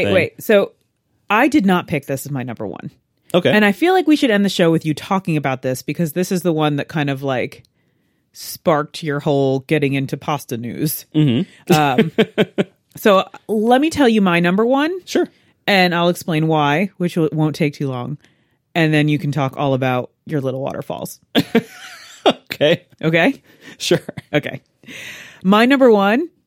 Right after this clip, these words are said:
Speaker 2: is linguine.
Speaker 1: What?
Speaker 2: <laughs> I knew you would be like, "What?" All right,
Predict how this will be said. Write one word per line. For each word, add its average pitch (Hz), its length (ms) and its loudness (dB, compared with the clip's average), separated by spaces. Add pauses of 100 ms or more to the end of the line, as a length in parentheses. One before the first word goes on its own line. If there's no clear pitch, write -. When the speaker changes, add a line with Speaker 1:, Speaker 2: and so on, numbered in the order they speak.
(240)
Speaker 2:
is 220 120 4
linguine. 190 600 2 (720)
Speaker 1:
What? 139 540 -2 (340)
Speaker 2:
<laughs> - 800 -14 (1040)
I 381 200 2
knew 381 120 2
you 370 240 4
would 294 160 -2
be 302 120 4
like, 285 300 0
"What?" - 1200 -4 (1400)
All 262 100 4
right, 233 180 4